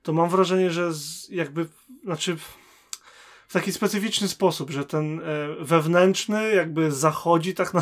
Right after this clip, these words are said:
<laughs> samochód, a zewnętrzny zjeżdża po boku i nie wiem, czy to jest efekt po prostu, bo tak się, tak, tak na zdjęciu, y, to wygląda, czy tak faktycznie jest, czy tam jest jeszcze dodatkowe takie przetłoczenie przed szybą. Nie wiem, jak to, jak to wygląda na żywo, ale,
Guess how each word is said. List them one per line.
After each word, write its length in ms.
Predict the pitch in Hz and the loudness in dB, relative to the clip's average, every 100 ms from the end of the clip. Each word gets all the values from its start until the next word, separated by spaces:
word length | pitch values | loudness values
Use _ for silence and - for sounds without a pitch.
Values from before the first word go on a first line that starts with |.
| - | 2
<laughs> 40 | |
samochód, 460 | 180 180 175 202 190 | 2 2 2 0 0
a 80 | 156 | 2
zewnętrzny 840 | 156 147 170 180 - 175 170 156 | 2 2 0 0 0 2 2 0
zjeżdża 500 | 147 151 156 160 185 | -4 2 2 4 2
po 140 | - 156 | 0 -2
boku 420 | 156 151 - 165 | -2 -2 -4 -6
i 280 | 160 156 156 - - - - _ | -4 -6 -6 -12 -20 -20 -20 _
nie 160 | 170 185 | 2 4
wiem, 140 | 196 | 4
czy 120 | 175 185 | 2 0
to 100 | 175 | 0
jest 180 | 165 - | 0 -4
efekt 320 | 180 190 165 | -2 -2 -2
po 100 | 185 | -2
prostu, 300 | 180 170 170 | -2 -2 -2
bo 140 | 160 | -2
tak 200 | 160 175 | -2 -4
się, 120 | - 175 165 180 | -2 -4 -4 -6
tak, 220 | - 180 - | -10 -10 -6
tak 280 | 180 165 | -8 -4
na 100 | 180 | -4
zdjęciu, 440 | 156 165 180 160 147 143 156 156 151 | -4 -4 -4 -4 -4 -4 -6 -10 -10
y, 40 | |
to 140 | 143 151 | -6 -4
wygląda, 560 | 151 147 139 151 196 - - - - | -2 -2 -2 0 -2 -4 -14 -20 -14
czy 140 | - 160 | -8 -4
tak 140 | 170 | -2
faktycznie 460 | - 156 165 - 156 | -4 -8 -8 -4 -2
jest, 420 | 165 160 - - - | -2 -4 -12 -16 -12
czy 140 | - | -4
tam 120 | 165 | -2
jest 120 | 165 156 | -2 -4
jeszcze 220 | 156 156 | -6 -6
dodatkowe 540 | 156 156 156 170 160 | -6 -6 -4 -4 -2
takie 220 | 156 - | -4 -6
przetłoczenie 720 | 156 - 156 165 151 160 160 156 | -6 -4 -4 -4 -2 0 0 -2
przed 300 | - 151 - | -4 -4 -2
szybą. 520 | 165 160 165 190 208 - - _ | -2 0 2 2 0 -8 -20 _
Nie 160 | 175 180 | -4 0
wiem, 100 | 180 | 0
jak 140 | 180 | -2
to, 220 | 180 175 160 | -2 -2 -2
jak 160 | 165 | -6
to 120 | - | -6
wygląda 360 | 160 156 160 156 | -6 -4 -2 -2
na 120 | 156 | -2
żywo, 380 | 143 147 135 131 | -2 -4 -6 -6
ale, 520 | 147 143 147 151 151 | -4 -4 -4 -6 -6